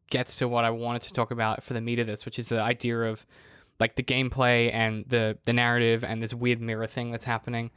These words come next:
um, which might be one of my reachier readings, possibly, but I'm interested to see what you guys think. Um, so obviously, you know, and as we discovered this time, um, Henry's, uh, you know,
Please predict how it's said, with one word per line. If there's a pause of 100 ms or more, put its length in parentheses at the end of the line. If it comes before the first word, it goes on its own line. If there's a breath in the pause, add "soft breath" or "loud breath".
(320 loud breath)
um, (360 loud breath)
which (300 soft breath)
might
be
one
of
my
reachier
readings,
possibly,
but
I'm
interested
to
see
what
you
guys
think.
Um, (840 loud breath)
so
obviously,
you
know,
and
as
we
discovered
this
time, (420 loud breath)
um,
Henry's, (100)
uh,
you
know,